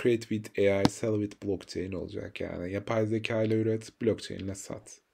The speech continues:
Hikaye bu, başka bir şey değil. Web üçün de omurgasını buna oturtacaklar.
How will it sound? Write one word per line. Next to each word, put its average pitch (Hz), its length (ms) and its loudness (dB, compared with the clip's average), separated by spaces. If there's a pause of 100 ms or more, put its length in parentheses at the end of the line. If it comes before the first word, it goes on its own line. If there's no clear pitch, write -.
(140)
Hikaye 143 440 8
bu, 113 140 2
başka 131 300 6
bir 123 60 -2
şey 123 160 0
değil. 107 160 8
Web 139 280 8
üçün 127 320 0
de 113 220 -2 (440)
omurgasını 131 720 4
buna 127 120 4
oturtacaklar. 101 800 2